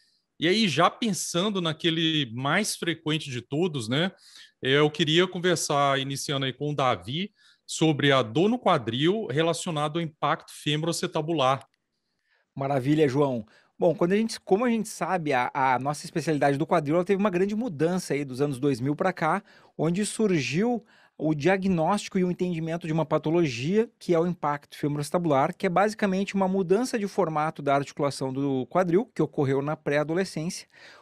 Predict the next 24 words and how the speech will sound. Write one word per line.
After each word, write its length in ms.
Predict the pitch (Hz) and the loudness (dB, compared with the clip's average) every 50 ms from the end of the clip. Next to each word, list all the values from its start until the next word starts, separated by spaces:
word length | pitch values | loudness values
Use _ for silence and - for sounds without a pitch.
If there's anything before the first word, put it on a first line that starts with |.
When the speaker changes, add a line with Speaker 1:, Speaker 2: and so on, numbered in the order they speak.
| _ _ | _ _
Speaker 2:
onde 180 | - 156 160 180 | -2 2 4 4
ela 160 | 196 196 190 | 4 4 4
pode 260 | - - 190 196 185 | 4 4 2 2 4
ter 140 | - 208 202 | 0 -2 0
diversas 580 | 175 185 170 180 180 196 202 - 233 208 185 | 0 0 2 2 2 2 0 -4 -6 -6 -2
manifestações 1200 | 185 190 185 185 196 202 196 - 208 202 - 214 202 - - 190 175 180 196 208 214 214 - - - - | -2 0 0 0 0 -2 -2 -2 -4 -4 -2 -6 -8 -6 -4 -2 0 0 0 0 -2 -2 -6 -10 -12 -12
de 160 | 160 160 185 | -10 -8 -6
sintomas, 720 | - - 226 220 220 - 165 135 120 110 104 - - - _ - - - - - _ _ | -2 -2 -2 -2 0 0 2 2 0 -2 -4 -6 -12 -18 _ -20 -20 -20 -20 -20 _ _
sendo 340 | - - - 214 214 226 220 | -16 -2 0 2 2 2 0
que, 140 | - - | -6 -10
de 180 | 240 233 247 269 | -6 0 2 2
longe, 640 | 240 202 180 180 185 208 226 220 190 139 113 107 - - | 4 4 4 6 6 6 6 6 4 2 0 -4 -10 -8
a 140 | _ 143 143 | _ -4 -2
manifestação 720 | 160 165 180 180 180 - 196 175 - 180 - - 190 180 165 | 0 0 0 0 0 0 0 0 0 -4 -2 0 -2 0 0
mais 400 | 160 156 165 170 185 202 202 - | -2 -2 0 0 0 0 -2 -4
comum 420 | - - 196 165 156 156 170 185 - _ _ _ _ _ _ _ _ _ | -2 -2 -2 0 0 -2 -2 -4 -6 _ _ _ _ _ _ _ _ _
é 120 | 143 156 | 0 2
a 100 | 156 151 | 2 2
dor 480 | 147 131 131 127 147 156 180 214 220 - _ - | 2 0 -2 0 2 2 2 2 0 -2 _ -6
anterior 600 | 165 175 190 190 208 180 156 143 139 143 135 131 | -4 -4 -2 2 2 2 2 4 2 2 0 0
na 100 | 131 127 | -2 -4
região 460 | 123 143 151 147 123 143 156 165 170 | -4 -4 -4 -2 0 0 0 0 0
da 180 | 156 156 156 | 0 0 0
virilha. 580 | 156 147 175 185 165 165 165 175 156 143 120 101 | 0 0 -2 -2 -2 -2 -2 -2 -2 -2 -4 -4